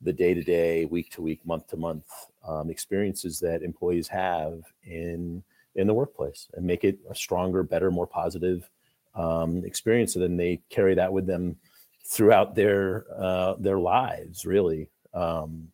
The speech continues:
you know, and, and if I can make people feel better or more, um, informed about how they interact with their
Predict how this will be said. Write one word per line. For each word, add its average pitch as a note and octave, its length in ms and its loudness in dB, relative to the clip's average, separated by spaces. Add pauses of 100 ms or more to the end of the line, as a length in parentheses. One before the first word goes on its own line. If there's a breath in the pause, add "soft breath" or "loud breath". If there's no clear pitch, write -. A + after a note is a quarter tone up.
you A2 80 -2
know, F2+ 100 0
and, F2 240 -4
and F2 80 -4
if F2 140 -4
I F#2 100 2
can F#2+ 380 -2 (360 soft breath)
make G2 260 -2
people F2+ 640 0 (280)
feel G2+ 300 4
better F2+ 640 2
or E2+ 440 -2
more, F2+ 640 -2 (140)
um, D#2+ 540 -8 (160)
informed G2+ 640 -2
about E2 240 0
how F2+ 300 -2
they E2+ 180 -2
interact F2 500 -6
with E2+ 140 -6
their E2 380 -2